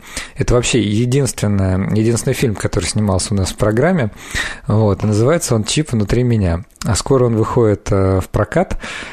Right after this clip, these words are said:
и, э, очень надеюсь, что вы его посмотрите. Мы как раз сегодня, э, поговорим о нём, о, о документальном научном кино, но на самом деле и о, м, том, о чём в этом фильме,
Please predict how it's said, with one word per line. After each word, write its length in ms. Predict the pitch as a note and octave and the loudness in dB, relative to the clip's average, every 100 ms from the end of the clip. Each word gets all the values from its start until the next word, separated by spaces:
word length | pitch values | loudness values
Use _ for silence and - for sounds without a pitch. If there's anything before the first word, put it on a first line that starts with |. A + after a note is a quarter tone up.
| - - | -10 -2
и, 240 | A2+ B2+ | 2 2
э, 880 | A#2+ G2 F#2+ F#2 F2+ F2+ - - - | 2 0 2 2 0 0 -2 -4 -2
очень 320 | - A2 - G#2 | -2 -2 0 0
надеюсь, 280 | G2 B2 | 2 2
что 160 | - - | 0 0
вы 100 | G2 | 2
его 120 | F#2+ | 2
посмотрите. 720 | F2+ F#2 G#2 E2+ - - - - - - | 0 -2 0 -2 -2 -6 -8 -10 -14 -4
Мы 200 | G#2 B2 | -2 -2
как 160 | - - | -4 -4
раз 120 | G#2+ | -2
сегодня, 600 | - G#2 G#2+ G#2 F#2+ G3+ - | 0 0 2 0 -4 -8 -10
э, 480 | - F#2 F2+ F2 F2 | -4 -2 0 0 -2
поговорим 440 | G#2 G2+ G#2 G2+ | 0 2 2 0
о 100 | G2+ G2 | -2 -2
нём, 320 | A2+ E3 E3+ | 0 0 0
о, 500 | G#2 G2 A2 G2 F#2+ | -2 -4 -2 0 0
о 40 | |
документальном 600 | F#2+ - G#2+ G#2 A2 G2+ | -2 -2 -2 0 0 2
научном 340 | G#2 G#2 - G2+ | 0 -2 -2 -6
кино, 380 | - A#2 D#3+ - - - - - - | -2 0 0 -2 -10 -10 -10 -14 -8
но 160 | A#2 C3+ | -2 0
на 100 | D3 | 0
самом 320 | - C#3 C3 | 0 0 2
деле 420 | A#2+ D#3 C#3 A2+ - - | 2 4 2 0 -4 0
и 240 | A#2+ A#2+ | 2 4
о, 300 | A2 G#2+ G#2+ | 2 2 0
м, 720 | G#2 G2+ - G#2+ A2 A#2 B2 - | 0 -4 -4 -4 -2 -2 -2 0
том, 300 | C3 C3 A#2+ | 2 2 2
о 100 | A2+ | -2
чём 340 | - D3 B2+ | 0 0 2
в 60 | F#2 | 0
этом 180 | - F2+ | -2 -6
фильме, 460 | - F#2+ F2 - | -2 -2 -2 -4